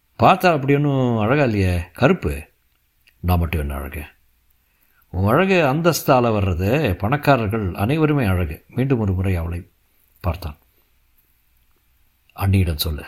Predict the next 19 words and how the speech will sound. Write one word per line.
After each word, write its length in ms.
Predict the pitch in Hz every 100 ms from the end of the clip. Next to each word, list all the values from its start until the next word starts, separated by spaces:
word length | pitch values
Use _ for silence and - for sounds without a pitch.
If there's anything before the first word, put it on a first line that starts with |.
| - _ _ _
அவ 240 | 98 92
தான் 200 | 92 90
இந்த 340 | 80 80 76 - _ _
விசாரிப்புல 640 | 98 95 104 95 87 107 - _ _ _ _ _ _ _ _ _ _ _ _ _
எல்லாம் 440 | 98 92 87 76
கெட்டிக்காரி. 420 | 80 82 87 76 - _ _
அண்ணி 340 | - 98 104
என் 180 | 90 85
தாய் 200 | 76 98
ஸ்தானம்." 400 | 98 - 73 - _ _ _ _ -
"ஆ, 220 | 113 117
சொல்றேன். 360 | - 95 92 - - - - -
முதல்ல 500 | 95 117 120 101 92
இவ 200 | 95 92
யாரு 540 | 90 104 120 107 104 113
தெரிய 260 | - 113
வேணும். 280 | 104 80 - _ _ - - _
உன்னால 40 | 87
தலைவலியா 760 | 110 104 110 127 123 107 104